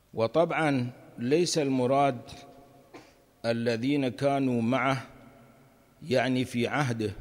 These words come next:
مجرد كونهم في عهد الرسول قد لا يوجب صدق هذه الصفات،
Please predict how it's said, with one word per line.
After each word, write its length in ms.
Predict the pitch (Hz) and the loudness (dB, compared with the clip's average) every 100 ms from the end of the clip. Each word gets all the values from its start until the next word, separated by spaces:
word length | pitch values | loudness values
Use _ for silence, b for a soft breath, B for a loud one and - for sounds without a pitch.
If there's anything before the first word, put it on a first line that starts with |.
| - | -10
مجرد 540 | 104 104 123 117 110 | -6 -2 0 0 -4
كونهم 500 | - 123 120 113 110 | -2 -2 0 -2 -4
في 180 | 101 107 | -6 -8
عهد 300 | 95 120 107 | -4 -4 -2
الرسول 580 | 104 101 101 - 123 110 - - - - - _ _ _ _ _ | -4 -4 -6 -2 -2 -2 -8 -20 -20 -20 -20 _ _ _ _ _
قد 160 | 98 98 | -8 0
لا 140 | 117 | 2
يوجب 400 | 135 139 120 110 | 4 2 -2 -4
صدق 360 | - 120 - - | -6 -6 -6 -6
هذه 400 | 101 107 98 98 | -4 -2 -4 -6
الصفات، 540 | 95 - 92 101 101 | -8 -10 -8 -10 -12